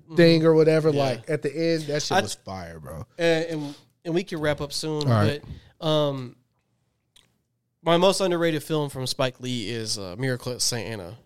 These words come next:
Speaker 1: Santa Ana.
Speaker 2: I don't know if I've seen that one.
Speaker 1: Oh, it's fucking great. Like, see what I'm talking about? Like, it's fucking great. It's about where those black soldiers get stuck in this, like, town in, like, Italy for, like,
Speaker 2: Mm-hmm.
Speaker 1: a little bit.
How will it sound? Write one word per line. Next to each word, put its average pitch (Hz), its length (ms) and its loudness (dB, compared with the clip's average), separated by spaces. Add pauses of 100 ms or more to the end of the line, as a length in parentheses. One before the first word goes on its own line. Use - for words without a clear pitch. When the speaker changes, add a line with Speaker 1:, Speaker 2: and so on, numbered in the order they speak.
(160)
Speaker 1:
Santa 120 260 -4
Ana. 95 260 -10 (220)
Speaker 2:
I - 60 -4
don't 98 140 2
know 90 80 -2
if 87 100 -4
I've 82 100 -8
seen 82 200 -8
that 67 120 -12
one. 65 180 -14 (300)
Speaker 1:
Oh, 131 200 -4
it's 117 160 -8
fucking 127 360 -8
great. 110 360 -10
Like, 147 160 -10
see - 120 -4
what 131 40 0
I'm 127 40 -2
talking 139 200 2
about? 139 280 -2
Like, 135 140 -8
it's 131 160 -4
fucking 127 340 -4
great. 104 280 -6 (100)
It's 156 160 -2
about 151 320 2
where 147 400 -4 (380)
those 139 160 -2
black 143 200 2
soldiers 143 380 -6
get 135 140 -8
stuck 143 340 -6
in 135 80 -6
this, 127 260 -2
like, 110 280 -4
town 135 260 0
in, 120 100 -2
like, 110 180 -4
Italy 143 460 0 (100)
for, - 140 -8
like, 113 180 0
Speaker 2:
Mm-hmm. 117 60 -2
Speaker 1:
a - 40 -6
little 151 160 -2
bit. 151 260 -6